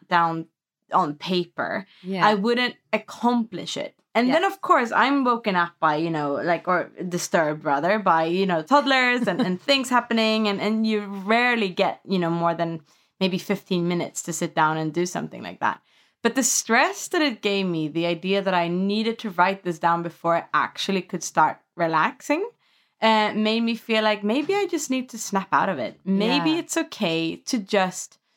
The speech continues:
Speaker 1: not set so many goals and just kind of medium relax. And that's where you came in and said, "Just make it lagom."
Speaker 2: Yeah.
Speaker 1: It doesn't have to be, like,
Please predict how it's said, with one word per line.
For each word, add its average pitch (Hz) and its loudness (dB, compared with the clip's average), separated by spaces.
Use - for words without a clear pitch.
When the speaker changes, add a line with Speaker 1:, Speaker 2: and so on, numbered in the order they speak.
Speaker 1:
not 294 2
set 190 -2
so 165 -2
many 156 -4
goals 143 -6
and 220 0
just 330 0
kind 381 0
of 359 4
medium 320 2
relax. - -4
And 254 4
that's 330 0
where 320 4
you 285 2
came 262 0
in 196 0
and 196 -2
said, 196 -2
"Just 302 -2
make 370 0
it 311 -2
lagom." 262 2
Speaker 2:
Yeah. 233 4
Speaker 1:
It 226 -2
doesn't 349 4
have 359 2
to 359 0
be, 311 4
like, 269 0